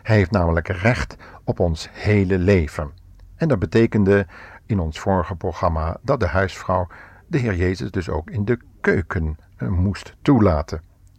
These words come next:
waar hij een aantal adviezen had gegeven. We hebben dus in dat vorige programma gezien wat dat allemaal in ons praktische leven voor gevolgen heeft. We hebben het gehad over de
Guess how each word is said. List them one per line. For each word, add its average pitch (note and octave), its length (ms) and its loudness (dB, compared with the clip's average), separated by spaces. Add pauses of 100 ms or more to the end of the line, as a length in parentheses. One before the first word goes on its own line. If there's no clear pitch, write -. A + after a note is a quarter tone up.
(260)
waar A2+ 200 4
hij F#2 300 0 (100)
een A2 140 -2
aantal F2+ 360 -2
adviezen G2 480 -2
had D#2 140 -2
gegeven. E2+ 580 -4 (1080)
We C3 100 2
hebben A#2 220 2
dus G#2 220 2
in F2+ 220 -2
dat E2 200 -6
vorige E2+ 360 -2
programma E2 340 -4
gezien G2 520 0 (400)
wat A#2+ 140 0
dat F#2+ 160 2
allemaal E2+ 540 0 (100)
in G#2 160 0
ons D2+ 240 -6
praktische G#2 580 -2
leven F2 640 -2 (220)
voor - 220 -4
gevolgen G2+ 480 2
heeft. D#2+ 420 -4 (520)
We A2 60 0
hebben E2 200 0
het - 80 -12
gehad D#2 280 -6
over E2 520 -6
de F2 220 -4